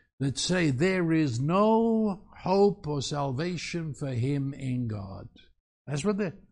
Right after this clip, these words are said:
and the fact he puts that at the head of the psalm.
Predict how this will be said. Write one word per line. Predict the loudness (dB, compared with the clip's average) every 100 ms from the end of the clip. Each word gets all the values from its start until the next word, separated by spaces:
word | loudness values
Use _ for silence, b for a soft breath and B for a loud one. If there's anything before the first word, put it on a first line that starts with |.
| _ _ _
and | -2 2
the | 2
fact | 0 -2 -2 -2
he | -2
puts | -2 -4 -6 -4
that | -4 -2
at | -4
the | -4 -6
head | -2 0 2
of | 0 0
the | -4
psalm. | -2 -2 -2 -6 -6 -10